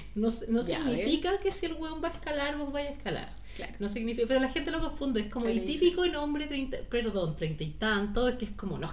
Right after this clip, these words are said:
Speaker 1: que yo quiero una mina deportista, porque yo soy deportista.
Speaker 2: <laughs>
Speaker 1: No, eso no significa similitud.
Speaker 2: Claro.
Speaker 1: La similitud tiene que ver con qué tan deseable eres en un mercado determinado.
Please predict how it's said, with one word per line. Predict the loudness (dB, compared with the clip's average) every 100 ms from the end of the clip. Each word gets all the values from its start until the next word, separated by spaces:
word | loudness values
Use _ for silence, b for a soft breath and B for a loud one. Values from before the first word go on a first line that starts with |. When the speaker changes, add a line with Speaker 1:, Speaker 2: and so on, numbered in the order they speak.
| -6
Speaker 1:
que | -6
yo | -4
quiero | -2 0
una | 0 0
mina | 0 0
deportista, | 2 2 0 -2 -2 -2 0 2 4
porque | 4 4 6
yo | 6 6
soy | 4
deportista. | 6 4 4 4 2 2 0
Speaker 2:
<laughs> |
Speaker 1:
No, | 2 2 2 0
eso | -2 0 2
no | 2 2
significa | 2 2 0 0 2 4 2 2
similitud. | 0 2 0 2 2
Speaker 2:
Claro. | 2 -2 -4 -4
Speaker 1:
La | -4
similitud | 0 2 2 2 0
tiene | -4 -6 -6
que | -2
ver | 0 -2 -2
con | -2 -2 -2 -6 B B B -4
qué | -2
tan | 2 2 2
deseable | -2 -2 -4 -2 -2 -2 -4 -4 -6 -8 -10 -12 -12 -10 -2 2
eres | 2 0 -4 -8 -6
en | -2 0
un | 0
mercado | -2 -4 -6 -4
determinado. | -2 -2 -4 -4 -6 -8 -10